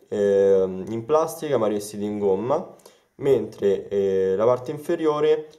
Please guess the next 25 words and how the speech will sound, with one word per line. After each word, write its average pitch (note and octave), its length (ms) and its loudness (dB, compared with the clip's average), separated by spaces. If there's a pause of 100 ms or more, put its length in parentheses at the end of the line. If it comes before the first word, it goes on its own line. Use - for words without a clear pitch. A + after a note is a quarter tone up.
è A#2+ 240 2
rivestita B2 580 -4
in G2 80 0
semipelle C3 720 -2
e A#2+ 80 0
leggermente A2 600 -4
imbottita G2 500 -4
per - 140 -2
assicurare A#2+ 480 0
un A2+ 100 -4
buon D#3 200 -2
comfort A#2 720 0
durante G2+ 680 -2
l'utilizzo. F#2+ 800 -8 (720)
E A2 140 -4
non C3+ 120 2
dobbiamo A2 640 0
regolare A2 580 2
l'archetto D#3 840 2
a G#2+ 80 0
seconda G#2 480 -2
della, F#2 580 0
della F#2+ 160 0
nostra F#2 600 -4
testa, - 600 -4